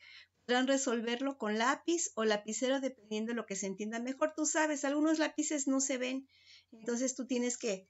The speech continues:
checar que se vea. Las páginas del cuaderno de trabajo se trabajarán con lápiz para poder corregir los errores. Los libros también deben tener el nombre del alumno en la portada y en las páginas.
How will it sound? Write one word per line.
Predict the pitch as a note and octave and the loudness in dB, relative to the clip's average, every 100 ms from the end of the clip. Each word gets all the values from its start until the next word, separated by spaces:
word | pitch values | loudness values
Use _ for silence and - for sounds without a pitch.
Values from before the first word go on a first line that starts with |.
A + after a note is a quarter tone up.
| _ _ _ - | _ _ _ -4
checar | A#3+ A3 A#3+ B3+ | -2 4 2 2
que | B3+ | -2
se | B3 G#3 | -2 0
vea. | F#3+ E3+ F3 _ _ _ _ _ _ _ _ - - - | 0 0 -4 _ _ _ _ _ _ _ _ -20 -20 -14
Las | C4 C4 | 0 2
páginas | - D4+ F4 E4+ | 4 2 4 2
del | C#4+ A#3 | 2 2
cuaderno | A3+ A3+ C4 | 0 2 0
de | A#3+ | 0
trabajo | G#3+ G3 G#3+ C4+ | -2 -2 -4 -4
se | C4+ | -2
trabajarán | A3 G3+ A3 A3+ A#3 | 0 0 0 -2 -2
con | A3+ | -2
lápiz | G#3+ A3 C#4 - | -2 -2 -6 -6
para | G3+ F#3+ | -4 -6
poder | G#3 G#3 | -8 -8
corregir | G#3 A#3 G#3 G#3 | -8 -8 -6 -6
los | G3 - | -6 -4
errores. | F#3+ F3 E3 E3+ - - _ _ _ _ - - _ - | -4 -4 -6 -6 -8 -8 _ _ _ _ -20 -20 _ 0
Los | C4+ | 4
libros | C#4+ D#4+ - | 6 4 2
también | C4 B3+ B3 | 0 2 4
deben | B3 C4 | 6 6
tener | C4+ A#3 A3+ | 6 4 4
el | A#3 | 4
nombre | A#3 A#3 A#3+ | 4 4 4
del | A#3 | 6
alumno | G#3 G#3 A3 | 4 4 0
en | A3+ | 0
la | F#3+ | -2
portada | F#3+ G3 A3 A3+ B3+ | -6 -2 0 0 0
y | A3 | 0
en | |
las | F#3 G3 | -2 -4
páginas. | - A#3+ - A3+ G#3 | -2 -4 -2 -4 -6